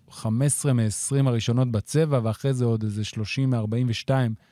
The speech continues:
שלטו במשחק, שיחקו יפה, הרבה התקפות שה-, ה-, הכדור הגיע למקומות, ספייסינג נכון, והצלחת לראות איך דברים מתחברים. הובר במחצית הראשונה נראה בשליטה,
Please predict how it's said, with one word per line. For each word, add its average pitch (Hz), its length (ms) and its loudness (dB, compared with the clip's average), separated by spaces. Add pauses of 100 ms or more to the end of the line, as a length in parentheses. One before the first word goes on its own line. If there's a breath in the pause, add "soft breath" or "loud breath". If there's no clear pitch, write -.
(540 soft breath)
שלטו 127 420 2
במשחק, 165 600 0
שיחקו 180 380 -2
יפה, 165 340 2
הרבה 147 220 2
התקפות 156 440 0
שה-, 117 360 0
ה-, 107 300 -4 (160)
הכדור 139 380 -2
הגיע 139 260 0
למקומות, 131 540 0
ספייסינג 156 480 0
נכון, 131 360 0 (460 soft breath)
והצלחת 175 580 -2
לראות 160 600 2 (140)
איך 156 160 0
דברים 143 340 2
מתחברים. 143 440 0
הובר 143 300 2
במחצית 120 440 -2
הראשונה 117 320 -2
נראה 107 220 -2
בשליטה, 117 520 -4